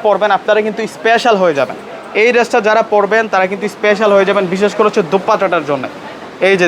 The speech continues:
দেখুন ওড়নাটা, ওড়নাটা ভালো লাগার সাথে সাথে একটি করে লাইক প্লাস হচ্ছে ভিডিওটা শেয়ার করে দেবেন, যাতে এত সুন্দর কালেকশনটা আপনাদের চোখের সামনে থেকে না হারায় যায়। এটা হচ্ছে গোল্ডেন কালার, ওয়াও, দুইটা কালার আছে,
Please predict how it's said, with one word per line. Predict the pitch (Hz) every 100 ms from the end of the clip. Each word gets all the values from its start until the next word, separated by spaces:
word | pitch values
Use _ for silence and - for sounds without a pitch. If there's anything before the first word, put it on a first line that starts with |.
| 151
দেখুন | 147 160
ওড়নাটা, | 170 170 139 120 139
ওড়নাটা | 190 214 220 185
ভালো | 196 208
লাগার | 214 -
সাথে | 190 208 214
সাথে | 208 233 247 - - 175
একটি | - 220
করে | 226 214 175
লাইক | 202 -
প্লাস | 185 175
হচ্ছে | 190 196
ভিডিওটা | 190 202 202 -
শেয়ার | 190 180
করে | 175 165
দেবেন, | 180 160
যাতে | 165 180
এত | 185 202
সুন্দর | 214 196 180
কালেকশনটা | 170 202 190 190
আপনাদের | - 175 226 -
চোখের | 180 185 190
সামনে | 180 190
থেকে | 190 170
না | 180 180
হারায় | 151 127
যায়। | 107 - - - - - - - -
এটা | 170
হচ্ছে | 214 220 180
গোল্ডেন | 208 214 208 190
কালার, | 160 139 117 117 143
ওয়াও, | 156 151 135 117 120
দুইটা | 180 226 208
কালার | 180 160
আছে, | 135